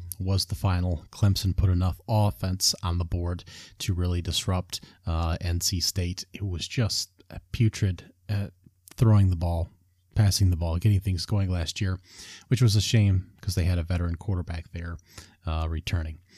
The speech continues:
Number fourteen, Ole Miss survived number seven, Kentucky, twenty-two to nineteen. Zero points in the fourth quarter made this game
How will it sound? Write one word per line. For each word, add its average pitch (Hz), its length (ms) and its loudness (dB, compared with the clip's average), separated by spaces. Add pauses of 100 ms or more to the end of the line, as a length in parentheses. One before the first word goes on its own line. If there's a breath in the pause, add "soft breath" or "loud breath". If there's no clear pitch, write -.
(340 loud breath)
Number 110 160 4
fourteen, 135 760 6
Ole 131 160 6
Miss 120 280 6
survived 113 640 2
number 120 300 4
seven, 107 560 2
Kentucky, 107 720 0
twenty-two 117 840 2
to - 120 0
nineteen. 104 760 4 (540 loud breath)
Zero 131 580 6
points 127 640 2
in 107 140 4
the 104 80 4
fourth - 640 0
quarter 104 360 2
made 92 200 0
this 92 220 0
game 90 400 0